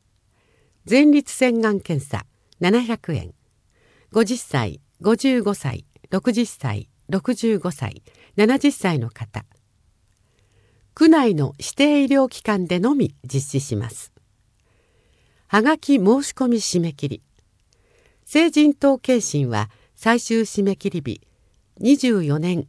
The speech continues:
一月三十一日火曜必着。特定健診と後期高齢者健診は、はがきによる申し込みは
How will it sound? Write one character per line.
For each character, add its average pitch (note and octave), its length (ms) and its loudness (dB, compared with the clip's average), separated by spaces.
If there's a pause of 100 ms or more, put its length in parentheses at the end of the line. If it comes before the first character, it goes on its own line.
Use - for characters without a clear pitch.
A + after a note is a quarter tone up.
(120)
一 C#4 260 0
月 C#4+ 200 -2
三 B3 280 -2
十 A#2 240 -4
一 C#3 240 -4
日 - 380 -4 (100)
火 F#3 140 -6
曜 B3+ 360 0
必 - 220 -20
着。 - 360 -12 (1200)
特 - 240 -2
定 D#4+ 200 -2
健 D4+ 240 0
診 F3+ 240 -4
と C#3+ 380 -4
後 D4+ 220 0
期 - 160 -20
高 A#3+ 240 0
齢 C4 160 2
者 A#3+ 160 -6
健 A3 200 -4
診 - 380 -8 (320)
は、 G#3 180 -2 (220)
は F3+ 140 -4
が A#3+ 120 0
き A#3+ 140 -4
に A#3 140 2
よ A3+ 120 2
る G#3 60 0
申 G3+ 180 0
し - 80 -12
込 F#3+ 160 -6
み F3 140 -4
は D#3+ 160 -4